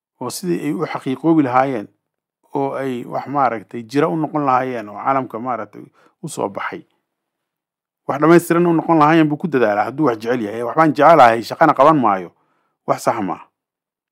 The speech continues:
Marka inaad la jeclaato waxa naftaada la jeceshahay, lana nacdo waxaad naftaada la neceb tahay, waxay u baahan tahay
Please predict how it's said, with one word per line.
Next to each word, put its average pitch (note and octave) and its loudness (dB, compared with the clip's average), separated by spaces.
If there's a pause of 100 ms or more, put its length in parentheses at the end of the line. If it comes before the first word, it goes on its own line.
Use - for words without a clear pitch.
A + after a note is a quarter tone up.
(2750)
Marka B2+ -6
inaad C#3+ -2
la E3 2
jeclaato A#2 -2
waxa C#3 -6
naftaada C#3+ -2
la D#3 0
jeceshahay, F2+ -4 (300)
lana C#3+ 0
nacdo A#2+ -4
waxaad C#3+ -6
naftaada C#3+ -4
la E3 0
neceb D#3+ -2
tahay, G3 -6
waxay F3+ -14
u D3 -8
baahan C3 -4
tahay D3 -6